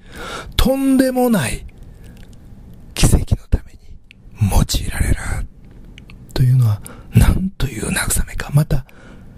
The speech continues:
励ましかと思います。これらが僕らの賜物でなくて何でしょうか。そのことも今日のところから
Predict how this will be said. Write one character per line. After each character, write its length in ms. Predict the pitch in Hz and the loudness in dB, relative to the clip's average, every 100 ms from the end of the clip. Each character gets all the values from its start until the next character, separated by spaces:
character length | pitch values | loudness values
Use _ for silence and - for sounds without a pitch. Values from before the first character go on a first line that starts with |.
| - - | -14 -2
励 280 | - - | 2 4
ま 60 | - | 2
し 100 | - | 0
か 300 | - - - - - - - - - - - - - | -4 -6 -8 -16 -20 -20 -20 -20 -20 -20 -20 -10 0
と 80 | - | 2
思 220 | 135 110 | 4 4
い 60 | 101 | 2
ま 120 | 98 | 0
す。 160 | - - - - - - - - | 0 -4 -16 -20 -20 -20 -18 -4
こ 140 | - | 0
れ 40 | 214 | 2
ら 80 | 160 | 0
が 260 | 113 - - - - - - - - | -2 -6 -12 -20 -20 -20 -20 -20 -2
僕 220 | - - | 0 2
ら 80 | 170 | 2
の 140 | 123 117 - - - - | 2 -2 -6 -20 -20 2
賜 240 | - 170 | 4 6
物 280 | 170 170 170 | 4 4 4
で 100 | 165 | 4
な 160 | 165 165 | 2 0
く 120 | - | 0
て 240 | - - - - - - | 0 0 -2 -16 -20 -2
何 280 | - - - | -2 0 0
で 120 | - | 0
し 120 | - | -2
ょ 60 | - | -6
う 20 | |
か。 280 | - - - - - - - - - - - - - - - - - - - - - - - - - - - - | -8 -8 -8 -12 -20 -20 -20 -20 -20 -20 -20 -20 -20 -20 -20 -20 -20 -20 -20 -20 -20 -20 -20 -20 -20 -20 -20 -2
そ 160 | - 101 | 4 6
の 100 | 98 | 4
こ 100 | 104 | -2
と 120 | 92 | -2
も 160 | 90 - - - - | -6 -14 -18 -14 2
今 120 | - | 4
日 60 | - | 4
の 60 | |
と 120 | - - | -6 -4
こ 100 | 113 | -2
ろ 80 | |
か 140 | 107 113 | 0 -2
ら 180 | 104 | -2